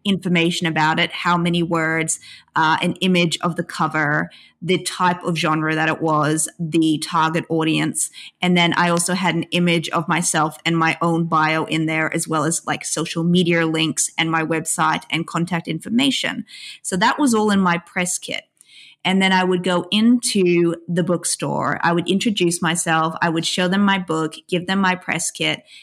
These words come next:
and I would talk to them. Now, most of the time, I already knew that they were open to having self-published authors and to having local authors in the store.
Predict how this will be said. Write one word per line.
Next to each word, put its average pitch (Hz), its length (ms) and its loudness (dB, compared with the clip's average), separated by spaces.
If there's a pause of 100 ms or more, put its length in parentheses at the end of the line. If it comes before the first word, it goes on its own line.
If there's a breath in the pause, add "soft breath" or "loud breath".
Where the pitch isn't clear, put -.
(200 loud breath)
and 185 160 2
I 180 160 2
would 180 180 2
talk 202 400 -4
to 185 120 -6
them. 170 360 2
Now, 175 180 0
most 190 300 2
of 226 60 2
the 214 60 -2
time, 214 420 2
I 202 220 2
already 214 340 0
knew 170 640 0
that 180 140 -2
they 175 120 2
were 170 240 0
open 165 640 0
to 175 140 -4
having 170 400 0
self-published 165 640 -2
authors 151 600 -4 (360 loud breath)
and 180 140 0
to 185 60 0
having 165 360 0
local 220 400 0
authors 160 360 -2
in 170 160 0
the 165 100 -2
store. 180 500 -2